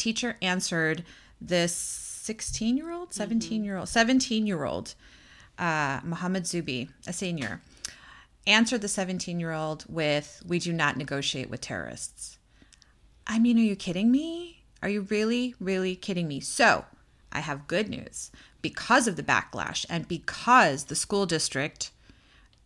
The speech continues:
Speaker 1: what did they say specifically? Has absolutely no tolerance for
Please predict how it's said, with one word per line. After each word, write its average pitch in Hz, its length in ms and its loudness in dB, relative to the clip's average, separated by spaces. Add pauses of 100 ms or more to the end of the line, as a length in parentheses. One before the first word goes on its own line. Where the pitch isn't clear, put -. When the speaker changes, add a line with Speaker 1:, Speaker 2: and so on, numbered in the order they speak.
(480)
Speaker 1:
what 165 120 0
did 160 100 -4
they 151 200 -6
say 156 120 -6
specifically? 165 640 -6 (1040)
Has 190 280 6
absolutely 208 580 4 (120)
no 208 80 2
tolerance 175 520 0
for - 180 -6